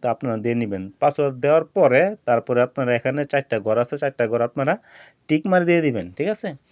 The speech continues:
তো টিক মার দিয়ে দেওয়ার পরে এখানে লেখা থা-, আছে জমা দিন, তো আপনারা এখানে জমাতে কি-, দিন ক্লিক করে দিবেন। তো জমা দিন ক্লিক করার পরে এখানে ধন্যবাদ জানাইছে, "আপনার অ্যাকাউন্ট তৈরি হচ্ছে, log in করুন।"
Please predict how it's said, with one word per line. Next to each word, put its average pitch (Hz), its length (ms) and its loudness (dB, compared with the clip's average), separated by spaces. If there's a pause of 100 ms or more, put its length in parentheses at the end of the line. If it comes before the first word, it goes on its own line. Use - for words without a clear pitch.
(280)
তো 131 60 -4
টিক 160 260 -4
মার 170 200 0
দিয়ে 165 200 4
দেওয়ার 175 220 6
পরে 147 380 4 (220)
এখানে 139 520 0
লেখা 135 220 2
থা-, 123 220 0
আছে 147 380 0
জমা 120 340 2
দিন, 214 500 -2
তো 110 100 2
আপনারা 104 360 0
এখানে 131 340 -2
জমাতে 123 440 2
কি-, - 140 -12
দিন 120 300 -4
ক্লিক 131 380 -6
করে 95 160 -6
দিবেন। 87 260 -8 (640)
তো 120 80 -4
জমা 131 260 4
দিন 151 180 0
ক্লিক 147 300 -2
করার 135 200 2
পরে 151 280 4
এখানে 139 280 2
ধন্যবাদ 123 640 0 (220)
জানাইছে, 131 460 0
"আপনার 123 320 0
অ্যাকাউন্ট 123 380 0
তৈরি 131 260 0
হচ্ছে, 120 320 -2
log 113 200 -2
in 117 120 -2
করুন।" 147 340 -2